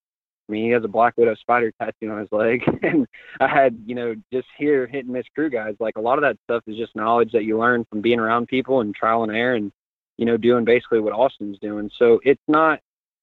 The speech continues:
it's not all about the money. I mean, you can get, I mean, I think a perfect example is I've heard this from a lot, a lot of people. Like, Don O'Neill shows up with a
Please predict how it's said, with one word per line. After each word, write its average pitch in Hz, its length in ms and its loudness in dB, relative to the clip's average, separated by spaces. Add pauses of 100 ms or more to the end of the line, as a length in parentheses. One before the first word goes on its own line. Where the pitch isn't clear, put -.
(160)
it's - 180 -8
not 139 280 4
all 143 180 4
about 120 300 -4
the 101 40 -20
money. 113 300 -10
I 107 40 -14
mean, 113 180 -8
you 139 100 -2
can 143 200 -4
get, 131 260 0 (400)
I 110 60 -12
mean, 117 180 -4
I 120 80 -2
think 127 240 -2
a - 60 0
perfect 131 360 -2
example 120 520 -2
is 107 120 -2 (480)
I've 120 140 -2
heard 143 200 4
this 131 200 0
from 120 120 -10
a 110 60 -8
lot, 120 220 2
a - 20 2
lot 117 140 -2
of 113 80 -14
people. 131 260 -6
Like, 113 180 -8
Don 135 220 -4
O'Neill 135 320 -2
shows 135 300 0
up 131 100 0
with 123 120 -8
a - 20 -18